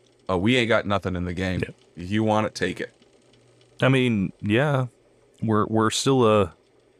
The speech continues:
Speaker 2: little ways away from the Pig War, I think, and, uh, that was Washington State.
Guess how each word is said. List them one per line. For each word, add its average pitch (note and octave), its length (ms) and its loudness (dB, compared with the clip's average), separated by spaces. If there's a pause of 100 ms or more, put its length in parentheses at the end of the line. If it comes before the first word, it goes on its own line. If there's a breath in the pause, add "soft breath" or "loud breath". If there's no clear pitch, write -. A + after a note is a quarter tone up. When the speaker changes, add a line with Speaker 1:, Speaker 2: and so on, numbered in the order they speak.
(120)
Speaker 2:
little G#2+ 240 0
ways G#2 220 2
away F#2+ 180 0
from F#2+ 120 -6
the D#2+ 80 -6
Pig C3 240 -2
War, F2+ 240 4
I E2 80 2
think, F2 460 -6
and, F2 280 0
uh, E2+ 300 2 (840)
that F#2 280 -2
was F2+ 320 0 (400)
Washington F2+ 640 -4
State. D2 400 -4